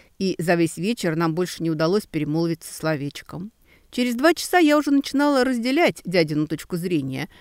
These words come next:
что музыка чересчур утомительна в больших количествах. Доза прекрасного оказалась слишком велика. Остальным гостям всё было нипочём. Они преспокойно готовились поглотить ещё столько же песенок, серенад и прочих гавотов.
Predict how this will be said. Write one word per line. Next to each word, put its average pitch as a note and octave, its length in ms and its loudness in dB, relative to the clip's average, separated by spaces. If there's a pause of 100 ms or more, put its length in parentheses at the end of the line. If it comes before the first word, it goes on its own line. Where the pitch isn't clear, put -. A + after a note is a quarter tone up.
(120)
что - 280 2
музыка F#3+ 560 2
чересчур F3 500 -2
утомительна B3 580 2
в C#3 60 -8
больших D#3+ 340 -4
количествах. - 800 -6 (240)
Доза C#4+ 320 2
прекрасного C#4+ 580 2
оказалась C4+ 380 0
слишком C4 380 -4
велика. B3+ 480 -2 (340)
Остальным D#4 480 4
гостям E4 460 4
всё - 180 -2
было E4+ 220 2
нипочём. E4 600 0 (260)
Они G3 280 2
преспокойно G3 580 0
готовились F#3 540 2
поглотить F#3+ 560 0
ещё C4 260 -2
столько - 380 -6
же D#3 120 -10
песенок, G3 540 -4
серенад D#3 600 -2
и C4 120 0
прочих F3 420 -6
гавотов. E3 600 -4